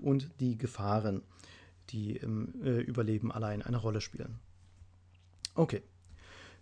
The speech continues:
Beginnen wir mit den Grundlagen des Lebens als Mensch auf diesem Planeten, wie sie beim Einzelsurvival am deutlichsten zutage treten. Wie ich später zeigen werde oder bereits hier klar werden wird, baut jede Gesellschaft auf diesen Grundlagen auf.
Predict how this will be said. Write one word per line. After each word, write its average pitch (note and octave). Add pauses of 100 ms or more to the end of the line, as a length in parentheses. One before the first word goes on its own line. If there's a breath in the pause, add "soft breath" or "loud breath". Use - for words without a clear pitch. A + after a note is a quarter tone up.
Beginnen G3
wir F#3+
mit C#3+
den A2+
Grundlagen A#2
des G#2+
Lebens A#2
als -
Mensch A2
auf -
diesem B2
Planeten, B2+
wie C#3+
sie F#3
beim E3+
Einzelsurvival B2
am D#3
deutlichsten A2+
zutage A2+
treten. - (840 loud breath)
Wie D3
ich C3
später A#2
zeigen A2
werde A#2+
oder G#2+
bereits F#2
hier D#3
klar G#2
werden A#2+
wird, C3+ (280 loud breath)
baut D#3
jede B2+
Gesellschaft A2
auf A2
diesen B2+
Grundlagen G#2+
auf. -